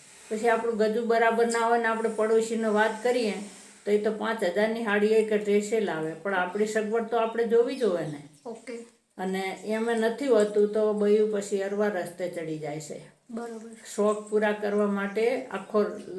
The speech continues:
Speaker 1: રસ્તો જ ચેન્જ કરી નાખે, એટલે ખરેખર એવું જીવન નથી.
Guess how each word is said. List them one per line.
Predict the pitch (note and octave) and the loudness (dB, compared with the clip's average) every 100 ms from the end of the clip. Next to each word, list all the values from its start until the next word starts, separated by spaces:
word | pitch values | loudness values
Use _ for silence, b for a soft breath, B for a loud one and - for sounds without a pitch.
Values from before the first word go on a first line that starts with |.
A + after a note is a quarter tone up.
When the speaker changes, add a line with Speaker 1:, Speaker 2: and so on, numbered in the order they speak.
| F#3 - - - | -10 -12 -18 -4
Speaker 1:
રસ્તો | G3 G#3 A3 B3 | -2 0 0 -2
જ | |
ચેન્જ | A#3+ G3+ D#3+ D#3+ | 0 0 0 -4
કરી | D#3 | -4
નાખે, | D3 C#3 C3 D#3+ | -6 -8 -8 -8
એટલે | E3+ F3+ | -6 -8
ખરેખર | F#3 G3+ G#3+ A3 A3 A3 | -6 -2 -2 -2 0 2
એવું | G3+ G3+ A3 | 2 2 2
જીવન | G#3+ F3+ F#3 | -2 -4 -4
નથી. | F#3+ G3+ G#3 - C3+ | -4 -4 -4 -6 -10